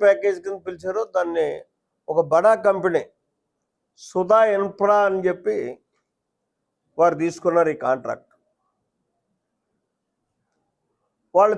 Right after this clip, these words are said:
తీసుకున్న తర్వాత దీన్ని పని చేసి చేయనట్టు చూసుకుంటూ వచ్చారు. ఐదు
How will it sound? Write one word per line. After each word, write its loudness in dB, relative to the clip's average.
తీసుకున్న 0
తర్వాత 2
దీన్ని 4
పని 2
చేసి 2
చేయనట్టు 0
చూసుకుంటూ -2
వచ్చారు. -8
ఐదు 2